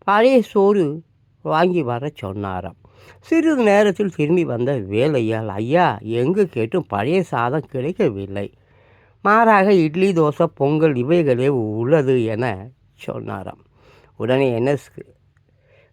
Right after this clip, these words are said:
ம், உடனே என் எஸ்க்கு வந்த நண்பரிடம், "எல்லா ஹோட்டலில் கிடைக்கும், ஆனால் பழைய சோறு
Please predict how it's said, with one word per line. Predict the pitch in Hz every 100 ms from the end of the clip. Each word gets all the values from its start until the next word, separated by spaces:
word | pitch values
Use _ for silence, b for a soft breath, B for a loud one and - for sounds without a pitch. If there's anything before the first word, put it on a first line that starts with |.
| _
ம், | 131 185 - _
உடனே | 127 127 143
என் | 123 127
எஸ்க்கு | - - 117 123 - _ _ _ _ _
வந்த | 113 135 139
நண்பரிடம், | 120 131 139 113 107 127 - b b b
"எல்லா | - 214 277 294
ஹோட்டலில் | 262 294 285 254 277
கிடைக்கும், | 214 233 254 254 165 120
ஆனால் | 123 139 135 131 107 -
பழைய | 110 147 214
சோறு | - 110 123 113